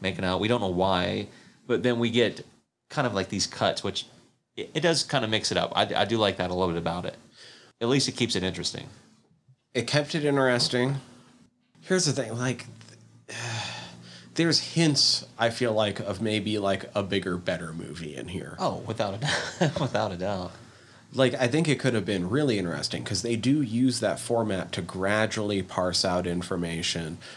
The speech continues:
Speaker 2: so some of it's kinda surprising.
Speaker 1: Yeah.
Speaker 2: Like, you don't know through the first, like, ten minutes of the movie that those two are married.
Speaker 1: Right. You're just like, "Okay."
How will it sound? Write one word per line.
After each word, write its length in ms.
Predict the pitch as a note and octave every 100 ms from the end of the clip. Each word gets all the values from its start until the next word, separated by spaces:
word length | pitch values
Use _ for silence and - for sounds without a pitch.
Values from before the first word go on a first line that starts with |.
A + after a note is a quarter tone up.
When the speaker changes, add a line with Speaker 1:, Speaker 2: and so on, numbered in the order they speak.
| -
Speaker 2:
so 160 | -
some 240 | F#2+ C3+ C#3+
of 120 | A2+
it's 120 | G#2
kinda 260 | - G2+ F#2
surprising. 600 | - - G2 F2 D#2+ - - - _ _ -
Speaker 1:
Yeah. 160 | F3 A2+
Speaker 2:
Like, 260 | G#2 - - -
you 120 | A2+ B2
don't 240 | B2+ A#2+
know 260 | A2 A#2 G2+
through 180 | G2 G2+
the 80 |
first, 520 | F2+ G#2 F#2 F2 - -
like, 380 | F#2 F2 F2+ - - - -
ten 240 | B2 A2
minutes 260 | G2 F2 F2+
of 80 | F2+
the 60 |
movie 520 | F2 E2+ D#2+ E2 D#2 - -
that 160 | - -
those 200 | F2+ -
two 160 | -
are 80 | C2
married. 400 | D2+ C#2 - - - _ _ _ _ _ _ _
Speaker 1:
Right. 360 | G2+ E2 C#2 - - _ _ -
You're 200 | G2+ G2+
just 220 | F#2+ -
like, 220 | F2 F2
"Okay." 520 | G2 A2+ F2 F#2+ A#2